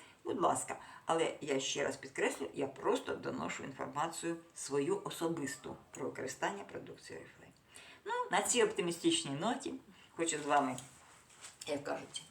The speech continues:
розпрощатися до наступного відео. Сказати вам, да, до речі, у мене, бачите, я сьогодні таке з тих тушей, що в минулому відео зелену я взяла поверх, можете бачити, ось бачите, така дуже яскраво зелена вона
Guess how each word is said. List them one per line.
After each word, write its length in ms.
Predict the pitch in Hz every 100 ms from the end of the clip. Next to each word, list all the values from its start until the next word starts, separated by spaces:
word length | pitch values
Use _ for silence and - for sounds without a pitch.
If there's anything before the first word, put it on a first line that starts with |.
| -
розпрощатися 760 | 151 135 135 - - - - 131
до 180 | 139
наступного 520 | 135 131 147 135 131 123
відео. 400 | 127 135 165 214 - - - - - - -
Сказати 500 | - 175 165 - 135
вам, 200 | 131 131 - - - _ 139 -
да, 220 | 143 135 151
до 140 | 147
речі, 300 | 139 - 135
у 40 |
мене, 300 | 135 135 139 - - - -
бачите, 360 | 151 156 -
я 60 | 135
сьогодні 420 | - 139 139 135
таке 360 | 131 - 139 135
з 60 |
тих 200 | - 127
тушей, 280 | - 196 151
що 200 | - 135
в 80 | 135
минулому 480 | 135 135 135 135 131
відео 320 | 131 123 143 -
зелену 560 | - 147 151 139 139 143
я 120 | -
взяла 400 | 131 139 131 131 - -
поверх, 520 | 147 131 127 160 - -
можете 280 | 127 127 127
бачити, 400 | - - - -
ось 120 | 143
бачите, 260 | 196 - - - - -
така 260 | - - 139
дуже 340 | 127 196 185
яскраво 540 | 151 139 - 151 151 156
зелена 460 | 156 143 131 131
вона 200 | 135 -